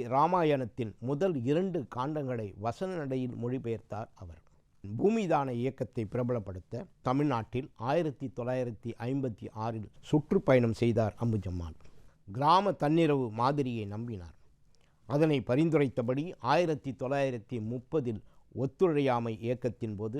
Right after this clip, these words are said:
அரசியல் வாழ்க்கையில் நுழைந்தார். உப்பு சத்தியாகிரக போராட்டத்தில் கலந்து கொண்டு கைது செய்யப்பட்டார். ஆயிரத்தி தொள்ளாயிரத்தி ஐம்பத்தி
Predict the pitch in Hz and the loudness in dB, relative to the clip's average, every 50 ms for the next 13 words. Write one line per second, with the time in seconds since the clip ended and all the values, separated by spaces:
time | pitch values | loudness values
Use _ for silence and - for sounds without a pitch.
0 | - - - 101 113 - - - - 139 110 101 90 92 107 110 - - 117 104 | -8 -8 -10 -8 -8 -8 -8 -8 -8 -8 -8 -6 -8 -10 -10 -12 -10 -8 -8 -8
1 | 98 92 95 90 92 90 85 82 80 76 - _ - - - - _ - - - | -8 -8 -10 -12 -12 -14 -14 -14 -16 -18 -18 _ -20 -20 -20 -20 _ -20 -20 -20
2 | - _ - - _ _ _ _ - 185 185 - 254 269 - 226 202 - - 226 | -20 _ -20 -20 _ _ _ _ -4 -4 -4 -2 -2 -2 0 2 0 2 4 6
3 | 226 226 208 208 208 196 190 190 143 - 180 185 196 190 160 175 - - 165 151 | 6 6 8 6 6 6 4 4 2 0 2 4 4 2 2 -2 -6 -6 -6 -4
4 | - 170 160 185 202 196 170 196 196 208 - - 208 233 226 - - 170 139 123 | -2 0 0 0 0 0 0 0 -2 0 4 4 4 4 4 2 2 4 4 4
5 | - - 90 - - 87 82 - - - - - - - - - - - - - | 2 -2 -6 -10 -12 -12 -14 -14 -16 -20 -20 -20 -20 -20 -20 -20 -20 -18 -4 2
6 | 113 131 147 147 139 120 - 127 120 - 117 123 139 143 143 139 123 - - 135 | 6 6 8 6 6 4 0 -4 -4 -2 0 2 4 4 4 2 0 -2 -4 -4
7 | 139 135 - 123 127 147 170 175 156 156 120 - - 135 | -4 -4 -2 -2 -2 0 0 0 0 0 -2 -2 -4 -4